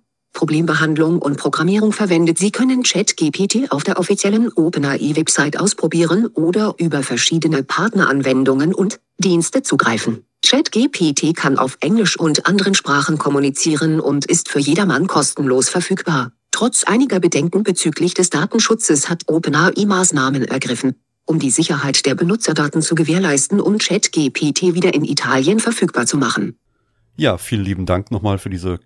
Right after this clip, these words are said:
Speaker 2: kleine, kurze Zusammenfassung. Mm, wir werden euch Open A I natürlich auch, besser gesagt, ich werde euch Open A I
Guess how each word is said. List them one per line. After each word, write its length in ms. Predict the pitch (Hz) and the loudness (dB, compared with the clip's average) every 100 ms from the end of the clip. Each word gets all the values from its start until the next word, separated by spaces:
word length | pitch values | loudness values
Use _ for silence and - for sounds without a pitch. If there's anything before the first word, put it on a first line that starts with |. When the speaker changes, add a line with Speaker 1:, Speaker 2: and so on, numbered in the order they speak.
| - | -14
Speaker 2:
kleine, 380 | - 90 98 101 | -8 -4 -2 -2
kurze 340 | - 113 117 | -2 -4 -6
Zusammenfassung. 840 | - 98 95 117 131 - 139 143 - - _ _ | -8 -4 -4 -2 -4 -2 -2 -4 -8 -20 _ _
Mm, 380 | 123 123 123 127 117 _ _ _ _ - - | -2 0 0 -2 -4 _ _ _ _ -20 -2
wir 160 | 107 107 | 2 4
werden 140 | 127 | 6
euch 240 | 110 - | 4 2
Open 260 | 110 117 113 | 0 0 0
A 240 | 98 87 | 0 2
I 80 | 104 | 2
natürlich 480 | 113 - 107 92 - | 0 -2 -6 -6 -6
auch, 420 | 87 95 - - _ _ _ _ - | -2 -4 -4 -18 _ _ _ _ -10
besser 180 | 87 | -8
gesagt, 240 | 87 85 - | -6 -8 -6
ich 200 | 104 - | -8 -4
werde 180 | 101 90 | 2 2
euch 200 | 87 - | 2 0
Open 280 | 101 - 92 | -2 -2 -4
A 300 | 90 85 | -4 -4
I 80 | 87 | -4